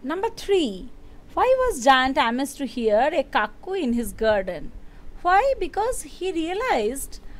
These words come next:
also he has seen that after many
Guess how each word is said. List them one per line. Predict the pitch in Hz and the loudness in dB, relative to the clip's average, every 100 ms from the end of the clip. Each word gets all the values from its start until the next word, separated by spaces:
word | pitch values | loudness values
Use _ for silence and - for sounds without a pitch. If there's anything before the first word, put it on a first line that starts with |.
| - - | -10 0
also | 302 - 480 | 0 2 -2
he | - 370 | 0 0
has | 320 381 381 | 2 2 2
seen | - 427 415 226 247 269 - - - - | 0 0 2 0 -2 -8 -16 -18 -12 -2
that | 269 | 2
after | 277 294 - 392 | 4 4 2 -6
many | 359 311 320 330 381 | -4 -2 -2 -2 -4